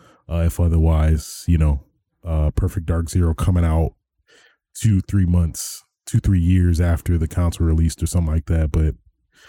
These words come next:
then that would lead probably to the game maybe being better than it was.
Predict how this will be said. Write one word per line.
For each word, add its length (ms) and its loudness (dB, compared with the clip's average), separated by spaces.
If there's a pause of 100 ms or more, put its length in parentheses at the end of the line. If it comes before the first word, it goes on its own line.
(200)
then 160 0
that 180 2
would 140 0
lead 340 2
probably 340 2
to 100 -2
the 80 0
game 280 2
maybe 220 2
being 240 2
better 240 2
than 280 2
it 200 -2
was. 680 2